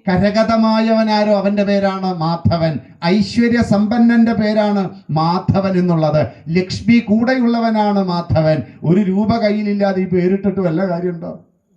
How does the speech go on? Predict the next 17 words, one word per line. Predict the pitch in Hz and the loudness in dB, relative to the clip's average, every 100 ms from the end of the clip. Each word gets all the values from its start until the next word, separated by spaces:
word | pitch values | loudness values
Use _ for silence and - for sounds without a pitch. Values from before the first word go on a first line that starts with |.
| _ _ _ _ _ - | _ _ _ _ _ -4
ഐശ്വര്യ | 147 208 196 247 254 262 | 2 2 4 2 4 2
സമ്പന്നന്റെ | 226 226 220 220 214 202 208 | 4 4 4 2 2 2 2
പേരാണ് | 208 180 202 185 180 190 | 0 0 0 0 0 -2
മാധവൻ. | 165 151 160 - 151 151 151 - - - | -2 -2 -2 0 0 -2 -4 -8 -10 -6
അതുകൊണ്ടാണ് | 139 180 190 190 196 202 - - | -2 0 0 0 0 -2 -6 -8
നമ്മൾ | 170 180 185 | -4 0 0
മാധവൻ | 170 160 165 - 160 160 147 110 160 | 0 -4 -2 -2 -2 -2 -6 -10 -6
എന്ന് | 156 | -4
വിളിക്കുന്നത്. | 156 143 143 139 139 - - _ - | -4 -6 -6 -8 -8 -12 -18 _ -2
കേശവൻ | 175 190 - 208 214 | 0 2 2 2 4
എന്ന് | 208 220 | 4 4
വിളിക്കുന്നതും | 202 202 202 208 214 208 196 - - - | 2 0 -2 -2 0 2 0 -2 -12 -2
കേശിയെ | 170 190 - 202 208 | 2 2 2 0 0
കൊന്നതുകൊണ്ട് | 208 185 196 202 202 202 196 185 - - 160 | 0 -2 0 0 4 4 4 0 -6 -8 0
കേശവൻ | 170 - 208 208 190 | 0 0 0 2 0
എന്ന് | 185 | -2
വിളിക്കുന്നുണ്ട്. | 180 156 160 185 160 135 | -2 -4 -2 -2 -2 -4